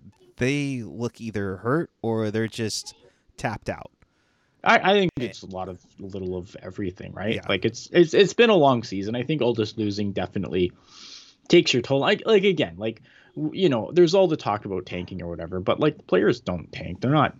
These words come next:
Speaker 2: they're not in on the tank, as some people would say. Like, those guys, those guys, you don't, you don't get to this level of professional sports in any league if, if you,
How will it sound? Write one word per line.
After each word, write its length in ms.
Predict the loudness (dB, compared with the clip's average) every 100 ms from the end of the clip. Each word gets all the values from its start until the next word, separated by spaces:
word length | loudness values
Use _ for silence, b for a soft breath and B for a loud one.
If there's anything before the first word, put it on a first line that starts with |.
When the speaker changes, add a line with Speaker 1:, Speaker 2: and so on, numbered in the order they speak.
| -6
Speaker 2:
they're 160 | 0 2
not 240 | 0 -4
in 160 | -4 -2
on 220 | -2 -2
the 100 | -4
tank, 400 | -4 -6 -4 -6
as 260 | -6 -8 B B B B B
some 260 | 0 2 4
people 300 | 2 4 4
would 160 | 4
say. 240 | 0 4 6
Like, 280 | 6 4
those 200 | 4 4
guys, 320 | 4 2 2 0
those 220 | -4 0
guys, 480 | 2 2 -2 -12 -18 -6
you 140 | 0
don't, 200 | 0 0 _ B B B B
you 120 | -4
don't 140 | -2
get 160 | -4 -6
to 100 | -4
this 200 | -6 -4
level 300 | -4 -2 -2
of 180 | -2 -6 B B B B
professional 500 | -4 0 0 0 -4
sports 400 | -4 -2 -2 -2
in 100 | -2
any 220 | 2 2
league 340 | 2 -2 -6 -8
if, 280 | -10 -14 -8
if 300 | -6 -6 -4
you, 320 | -4 -2 -4